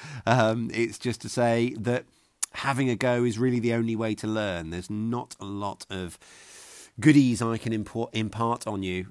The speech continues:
in this format that's going to help you, I don't think. But whatever you do, do have a go,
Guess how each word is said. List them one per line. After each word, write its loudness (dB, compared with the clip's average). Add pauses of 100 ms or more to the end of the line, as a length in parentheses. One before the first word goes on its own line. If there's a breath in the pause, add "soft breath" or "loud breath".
in -4
this -8
format -6
that's -14
going -6
to -8
help -6
you, -6
I -4
don't -8
think. -8
But -4 (640)
whatever 6
you 12
do, 6 (320 loud breath)
do 12
have 8
a 0
go, 0